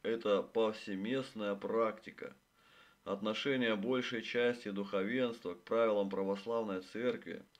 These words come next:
что они устарели, что исполнить их нельзя, А если пытаться исполнять, то архиерей запретит. Может, в Р П Ц З также? Тогда нужно быстрее соединяться.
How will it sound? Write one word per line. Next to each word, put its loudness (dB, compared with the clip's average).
что 2
они 2
устарели, 0
что 0
исполнить 0
их -2
нельзя, -2
А 6
если 4
пытаться 2
исполнять, 0
то 4
архиерей 0
запретит. -6
Может, 2
в 0
Р 2
П 0
Ц -6
З 2
также? 2
Тогда 4
нужно 4
быстрее 0
соединяться. -2